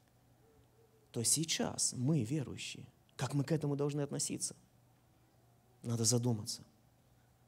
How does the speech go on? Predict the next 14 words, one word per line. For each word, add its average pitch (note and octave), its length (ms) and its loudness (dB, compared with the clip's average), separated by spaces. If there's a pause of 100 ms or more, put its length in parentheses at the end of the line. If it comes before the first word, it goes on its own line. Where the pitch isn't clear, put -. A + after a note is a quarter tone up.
(440)
И A#2 80 -2
пусть C3+ 160 8
каждый B3 420 10
из A#3+ 100 12
нас G3+ 320 12 (240)
в - 60 6
своем E3 220 10
сердце G#3 400 10
даст D3+ 300 6
себе E3 180 4
ответ G3+ 380 2
на B2+ 60 2
этот B2 200 0
вопрос. D3+ 460 -2